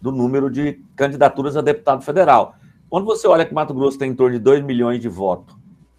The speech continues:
é, nós temos aí uma média histórica de abstenção branco e nulo em torno de trinta e cinco por cento,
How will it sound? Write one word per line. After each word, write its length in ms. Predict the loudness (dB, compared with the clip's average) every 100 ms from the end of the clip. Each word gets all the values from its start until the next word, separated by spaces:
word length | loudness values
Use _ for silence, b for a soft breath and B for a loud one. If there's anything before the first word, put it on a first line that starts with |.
| _ _
é, 260 | -2 2 2
nós 240 | -2 -6
temos 260 | -6 -6 -4
aí 80 | -4
uma 160 | -2
média 360 | -2 0 2 0
histórica 640 | -4 -2 4 4 2 -4
de 100 | -2
abstenção 640 | -4 -4 -6 -6 -4 -6 -2
branco 320 | -2 -2 -6
e 60 | -4
nulo 440 | 0 0 0 -4 -12 _ -20 -18
em 100 | -14
torno 260 | -2 2 2
de 120 | -2
trinta 340 | -8 -8 -4 -6
e 80 |
cinco 260 | -6 -12 -14 -12
por 140 | -12
cento, 500 | -8 -6 -6 -10